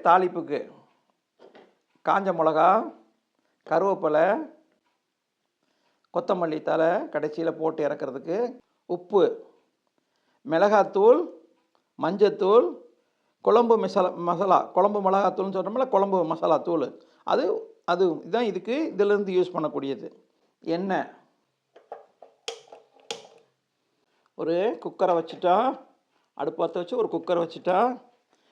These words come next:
குக்கர்ல வறுத்து மூணு, நாலு மணி நேரம் ஊற வச்ச பச்சை பயிறு,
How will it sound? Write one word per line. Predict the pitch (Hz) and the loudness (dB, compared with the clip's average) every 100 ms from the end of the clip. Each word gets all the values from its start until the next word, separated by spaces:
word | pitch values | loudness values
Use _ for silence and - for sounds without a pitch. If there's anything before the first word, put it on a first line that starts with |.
| _ - | _ -8
குக்கர்ல | - 202 175 165 175 226 370 - _ _ _ _ | -4 -2 -2 4 4 4 0 -8 _ _ _ _
வறுத்து | - 143 185 208 - 208 226 247 311 - _ _ _ _ _ _ _ _ _ - | -2 2 4 4 2 6 6 4 -2 -10 _ _ _ _ _ _ _ _ _ -8
மூணு, | 180 185 | -4 0
நாலு | 170 196 190 | 2 4 2
மணி | 190 185 | -2 -2
நேரம் | 214 226 262 339 - | 0 2 0 -4 2
ஊற | 208 220 | 4 4
வச்ச | 196 - 208 214 277 320 - _ | 2 0 2 2 2 -4 -14 _
பச்சை | 185 185 214 | 0 2 0
பயிறு, | 190 185 | 0 -2